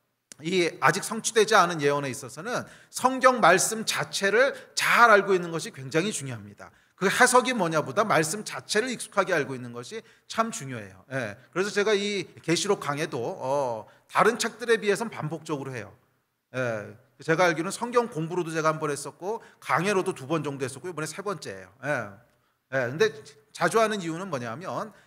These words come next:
이 내용 자체를 여러분들이 익숙하게 알게 해드리고 싶어서 그래요.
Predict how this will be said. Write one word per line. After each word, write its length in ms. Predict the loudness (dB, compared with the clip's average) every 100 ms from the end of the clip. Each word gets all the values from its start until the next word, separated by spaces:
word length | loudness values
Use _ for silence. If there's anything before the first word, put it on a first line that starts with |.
| _
이 120 | -6 6
내용 340 | 8 10 8
자체를 380 | 6 2 2 2
여러분들이 560 | 4 2 -2 -6 -8 -6
익숙하게 560 | -10 -8 -12 -4 0 4
알게 340 | 4 4 2
해드리고 280 | 0 -2 -4
싶어서 300 | -8 -12 -12
그래요. 200 | -14 -18